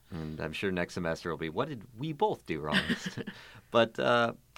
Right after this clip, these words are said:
Speaker 1: no, um, but we really kinda had, like, coming into this, that we wanted to make, like, make sure there was a floor. So we decided to have it that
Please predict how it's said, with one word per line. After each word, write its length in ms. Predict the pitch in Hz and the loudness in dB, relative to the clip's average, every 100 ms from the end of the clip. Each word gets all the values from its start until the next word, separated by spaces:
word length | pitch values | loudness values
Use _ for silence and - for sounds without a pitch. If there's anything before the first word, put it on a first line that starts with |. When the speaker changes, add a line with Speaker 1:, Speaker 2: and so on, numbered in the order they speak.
| - | -6
Speaker 1:
no, 300 | 165 196 113 | 2 4 4
um, 360 | - 113 110 - | 4 2 2 -2
but 160 | - 117 - | -2 -2 -2
we 100 | 165 | -2
really 300 | 185 285 240 | 0 -2 -4
kinda 260 | - 139 | -4 -2
had, 180 | 131 123 | 0 0
like, 260 | 107 90 - | 2 0 -2
coming 240 | 131 117 | -2 -2
into 180 | 110 95 | 0 0
this, 240 | 85 76 | 0 -2
that 160 | - 87 | -2 -2
we 80 | 104 | 0
wanted 260 | 110 143 135 | 0 -2 -2
to 40 | |
make, 340 | 113 87 85 - | -2 0 0 -4
like, 300 | - 85 - | -4 -4 -4
make 240 | - 98 - | -4 -6 -4
sure 160 | 107 | -4
there 100 | 87 | 0
was 120 | 80 78 | -2 -4
a 60 | |
floor. 380 | - - - - - - - - - - | -16 -12 -12 -14 -20 -20 -20 -20 -20 -20
So 200 | - 117 | -2 0
we 120 | 110 | 0
decided 460 | 113 120 147 190 190 | -4 -2 0 0 -2
to 80 | 143 | -4
have 280 | 110 95 | -2 0
it 220 | 92 82 - | 0 -2 -2
that 280 | 87 80 - | 0 2 2